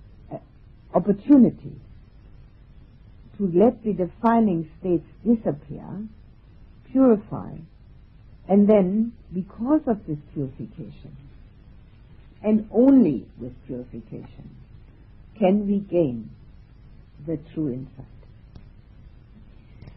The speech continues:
If it was not necessary to purify like this, we could gain insight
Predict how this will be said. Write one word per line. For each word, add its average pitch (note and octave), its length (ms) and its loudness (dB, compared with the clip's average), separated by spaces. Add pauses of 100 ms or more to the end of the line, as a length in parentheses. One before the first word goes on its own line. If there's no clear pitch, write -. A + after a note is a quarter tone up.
(1160)
If B3+ 180 4
it F4 180 2
was F#3 340 0 (120)
not F#3 380 -8
necessary F3 640 -8 (720)
to F#3+ 80 -8 (160)
purify E3 520 -2
like - 380 -20
this, - 100 -18 (2000)
we C4+ 240 6
could - 400 -6
gain A#3+ 280 4
insight G3 680 -2